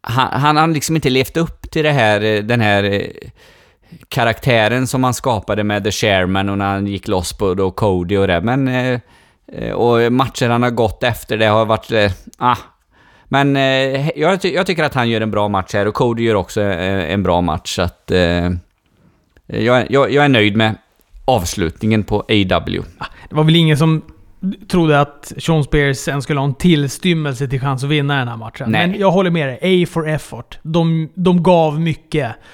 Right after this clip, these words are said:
Speaker 2: Även om jag inte tycker det här är kvällens höjdpunkt till match, så gav de ändå mycket. Vi, eh, vi fick lite bord, det var lite kravallstaket.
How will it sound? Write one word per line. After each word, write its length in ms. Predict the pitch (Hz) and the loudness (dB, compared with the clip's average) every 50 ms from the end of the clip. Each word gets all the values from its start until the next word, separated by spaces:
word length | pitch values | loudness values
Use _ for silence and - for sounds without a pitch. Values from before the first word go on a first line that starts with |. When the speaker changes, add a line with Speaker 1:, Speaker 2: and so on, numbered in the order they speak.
| - - - - | -20 -20 -8 -4
Speaker 2:
Även 200 | 156 160 160 160 | -2 0 0 2
om 80 | 160 | 2
jag 80 | 160 156 | 2 2
inte 180 | 156 - 170 | 2 2 2
tycker 240 | 143 175 151 139 143 | 2 2 2 2 0
det 60 | 135 | 0
här 100 | 131 127 127 | 0 0 0
är 320 | 127 123 - - - 151 | -2 -4 -6 -10 -14 -6
kvällens 360 | - 165 147 131 131 135 120 117 | -2 0 0 0 0 -2 0 2
höjdpunkt 640 | 147 151 143 127 - - 156 147 139 123 - 131 - | 2 2 2 0 0 0 0 0 0 -2 -6 -4 0
till 100 | 156 147 | 2 2
match, 440 | 156 131 - - - - - - - - - - - - - - | 2 2 0 -4 -10 -12 -14 -14 -16 -20 -20 -20 -20 -20 -20 -10
så 120 | - - 156 | -6 -2 0
gav 240 | 151 170 151 143 131 | 2 4 4 4 2
de 100 | 131 131 | 2 0
ändå 140 | 127 123 | -2 -2
mycket. 460 | 131 131 123 - - 135 113 110 117 135 | -2 -4 -4 -6 -8 -10 -10 -10 -6 -2
Vi, 420 | 156 156 156 156 151 151 147 147 147 147 | 0 2 2 2 2 0 0 0 -2 -2
eh, 60 | 147 151 | -2 -2
vi 120 | 175 165 | -2 0
fick 200 | - 175 170 - | 0 0 0 -2
lite 160 | 165 151 165 | -2 -2 -2
bord, 320 | 156 160 151 151 151 151 147 | 0 0 0 0 0 -2 0
det 80 | 151 | 0
var 160 | 143 147 147 | 0 0 0
lite 140 | 143 135 135 | -2 -2 -2
kravallstaket. 1040 | - 147 147 143 143 139 131 127 - - 135 - - 143 139 139 135 135 - - - | -2 0 0 2 2 0 -2 -4 -6 -8 -6 -4 -2 0 0 2 0 0 -4 -8 -14